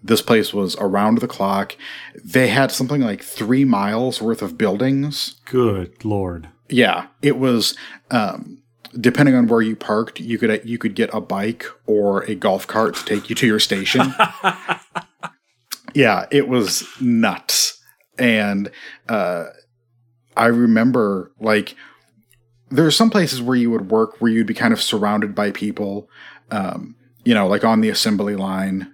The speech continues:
Speaker 1: that
Speaker 2: Mm-hmm.
Speaker 1: type of thing. Um, or, uh, I did a few shifts, like, grinding down, uh, bad welds on the shelves and, like,
Speaker 2: Sure.
Speaker 1: uh, fixing that stuff. Um,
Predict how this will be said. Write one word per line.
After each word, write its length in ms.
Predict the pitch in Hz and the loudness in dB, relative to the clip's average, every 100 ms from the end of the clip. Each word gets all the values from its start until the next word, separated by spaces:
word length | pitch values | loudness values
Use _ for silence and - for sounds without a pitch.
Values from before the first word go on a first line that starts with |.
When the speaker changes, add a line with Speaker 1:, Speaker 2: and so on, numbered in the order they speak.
| - | -4
Speaker 1:
that 220 | 104 104 | 0 0
Speaker 2:
Mm-hmm. 100 | 107 | 0
Speaker 1:
type 140 | 101 | -4
of 80 | 92 | -8
thing. 400 | - 101 98 101 - - - - - | -6 -4 -2 -4 -8 -20 -20 -16 -6
Um, 480 | 107 - - - - _ _ - - | -6 -6 -8 -14 -18 _ _ -14 2
or, 540 | 120 113 104 101 98 - _ _ _ | 4 4 4 0 -2 -8 _ _ _
uh, 300 | 87 82 - - - - | -12 -10 -12 -14 -18 -4
I 100 | 117 | 0
did 340 | 117 101 - - _ - | 2 0 -4 -18 _ -6
a 80 | 110 | -6
few 300 | - 120 117 | 0 0 2
shifts, 540 | - 113 - - - | 2 0 -2 -8 -4
like, 380 | 107 101 95 - - _ | 0 0 -2 -10 -20 _
grinding 500 | - 113 117 113 110 | -2 4 4 4 4
down, 520 | 101 104 104 101 98 - | 2 2 2 0 -2 -6
uh, 300 | 107 98 - - - | -6 -4 -6 -6 2
bad 380 | 117 104 101 92 | 4 4 2 0
welds 640 | 98 101 101 101 - - _ 113 | 0 0 -2 -6 -8 -8 _ -2
on 140 | 107 | 0
the 60 | 104 | 0
shelves 560 | 117 98 107 107 - | 0 2 0 -2 -6
and, 160 | 107 104 | -6 -4
like, 180 | 98 98 | -2 -4
Speaker 2:
Sure. 220 | 175 101 - - - | -6 -8 -16 -12 -4
Speaker 1:
uh, 140 | 127 | -2
fixing 400 | - - 120 113 101 | 0 0 0 0 0
that 220 | 101 - | -2 -6
stuff. 460 | - 110 104 - - - - - 120 | -4 -2 -4 -6 -16 -18 -18 -8 -4
Um, 440 | 104 80 - | -2 -4 -10